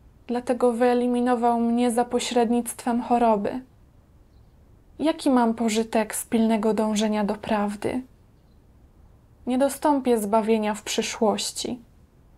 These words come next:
Nie będzie dla mnie dobrego wyniku ani przeznaczenia.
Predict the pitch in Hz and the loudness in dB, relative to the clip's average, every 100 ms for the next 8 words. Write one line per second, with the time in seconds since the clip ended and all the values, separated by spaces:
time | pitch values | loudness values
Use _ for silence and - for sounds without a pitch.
0 | _ _ _ 254 247 262 240 247 240 233 | _ _ _ -2 2 2 4 4 4 4
1 | 233 233 226 214 233 220 220 220 220 220 | 2 2 0 2 2 2 2 2 2 0
2 | - 214 214 - - - - - 226 226 | -2 -2 -2 -6 -18 -20 -20 -4 2 2
3 | 226 247 220 226 220 - 202 - - | 2 0 2 0 0 0 0 -2 -6